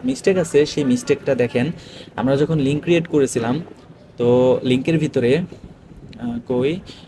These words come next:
আহ, দেখেন লিংকের ভিতরে কিন্তু আমরা just m is equal to use করছি, is equal to use করছি, এগুলোর আগে আমাদেরকে একটা and sign দিতে হবে। আমরা কিন্তু এই and sign-টা ইউজ করি নাই। তো আমরা and sign-টা ইউজ করলাম এবং আমরা যদি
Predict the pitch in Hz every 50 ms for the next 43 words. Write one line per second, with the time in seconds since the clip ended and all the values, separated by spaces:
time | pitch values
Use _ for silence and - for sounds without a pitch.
0 | - - - 113 113 113 110 123 123 - 127 123 127 143 147 180 175 170 180 180
1 | 185 185 185 175 185 170 160 135 135 139 151 180 - - - - - - - -
2 | - - - 131 139 139 139 135 156 147 147 147 - - - - 135 143 147 151
3 | 160 151 147 151 151 156 147 139 131 123 131 135 - - 147 139 135 - - 139
4 | 139 139 139 139 135 135 131 131 - - - - 165 190 196 190 202 180 175 165
5 | 156 143 131 131 143 143 - - 147 139 135 - 143 135 139 139 139 151 165 175
6 | 175 170 170 170 160 160 160 160 151 - - 151 143 131 - - - 139 120 113
7 | 120 123 - - - - - 160 165 170 170 165 - 147 127 117 110 113 110 -
8 | - 113 107 104 110 117 120 123 123 131 131 135 131 123 120 120 120 120 120 -
9 | 120 117 113 117 110 98 98 101 123 135 - - - 143 120 110 - - - -
10 | - - - - - - - 123 123 117 - 127 127 131 - 139 131 135 139 139
11 | 123 110 110 123 131 - - - 147 139 139 139 151 147 - 120 117 120 123 120
12 | 120 120 120 - - 117 120 120 120 127 123 127